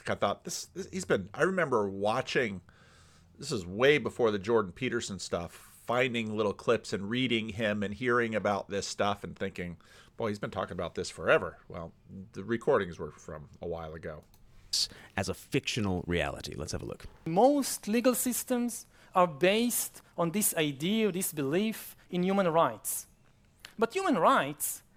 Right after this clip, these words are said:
Speaker 3: are just like heaven and like God. It's just a fictional story that we've invented and spread around. It may be a very nice story. It may be a very attractive story. We want to believe it. But it's just a story.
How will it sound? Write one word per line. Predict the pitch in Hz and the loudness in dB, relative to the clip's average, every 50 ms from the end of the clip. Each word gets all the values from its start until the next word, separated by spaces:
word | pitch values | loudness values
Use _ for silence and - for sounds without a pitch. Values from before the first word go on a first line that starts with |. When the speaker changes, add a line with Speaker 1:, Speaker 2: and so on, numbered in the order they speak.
| - - - - | -20 -12 -4 0
Speaker 3:
are | 208 202 | 0 2
just | 196 277 262 - - | 4 4 4 4 6
like | 220 214 208 - | 6 6 6 4
heaven | - - 220 240 233 170 156 135 123 123 120 - - _ - | 4 4 4 4 4 2 0 -2 -2 -4 -8 -12 -12 _ -4
and | 165 165 | 0 2
like | 175 185 190 165 151 | 4 4 4 4 4
God. | 226 262 214 151 120 113 - - - _ _ - - - _ - | 4 4 4 4 2 0 -4 -10 -20 _ _ -20 -20 -20 _ -6
It's | 208 190 - | -6 -4 0
just | - 240 233 - - | 0 0 0 0 -2
a | |
fictional | 185 - - 294 - - - - 233 196 180 165 | -4 -4 -4 -4 -2 -2 0 0 0 0 0 0
story | - - - - - 254 277 247 185 131 104 104 - _ _ _ _ _ - | -2 -4 -4 0 2 4 4 4 2 0 -2 -6 -12 _ _ _ _ _ -6
that | 175 170 - | -6 -4 0
we've | 190 214 226 220 175 160 | 2 4 4 4 4 2
invented | 170 156 147 123 143 175 208 226 - - 131 113 113 - - - - - | 0 0 0 2 2 2 2 2 0 -4 -4 -6 -6 -10 -18 -18 -12 -8
and | 156 147 | -6 -6
spread | - - - - 185 165 | -6 -2 2 4 6 6
around. | 170 143 175 233 214 127 117 123 131 - - _ _ _ _ - - _ _ - | 6 6 6 6 4 4 2 -4 -8 -12 -16 _ _ _ _ -20 -20 _ _ -10
It | 175 165 - 185 | -10 -6 -2 2
may | 196 208 196 165 | 2 2 2 2
be | 135 175 208 247 254 240 220 180 147 131 131 - _ _ - | 2 2 4 6 6 6 4 4 2 -2 -6 -12 _ _ -4
a | 143 | 0
very | 143 170 180 160 | 4 4 4 4
nice | 151 143 156 208 262 302 302 269 - | 6 6 6 8 8 6 6 4 2
story. | - - - - - - 254 247 247 254 254 240 - _ _ - _ - - - - - | 0 -2 -4 -4 0 2 2 2 2 0 -2 -4 -8 _ _ -20 _ -20 -20 -20 -14 -6
It | - | -2
may | 180 180 170 160 | 0 0 0 0
be | 143 147 190 220 220 208 185 151 131 - - - | 0 0 0 2 2 2 2 0 -2 -4 -8 -4
a | 139 | 2
very | 147 190 196 190 | 4 4 4 4
attractive | 151 131 - - - 175 208 254 - - - 269 220 | 2 0 -2 0 4 6 6 6 4 0 -6 -4 -2
story. | - - - - 240 226 220 226 226 208 | -2 -2 2 4 4 4 4 2 0 0
We | 156 | 2
want | 139 180 247 277 - | 4 6 6 6 4
to | 254 | 2
believe | 240 262 254 262 247 240 | 2 4 4 4 4 2
it. | 247 - - - - - _ _ _ _ _ _ _ - - - | -4 -8 -10 -18 -18 -20 _ _ _ _ _ _ _ -20 -4 2
But | - 269 | 2 2
it's | 277 - - | 2 4 0
just | 269 262 - 185 | 0 0 0 -2
a | |
story. | - - - - 240 277 240 143 104 95 | -2 -2 -2 0 0 0 0 0 -4 -10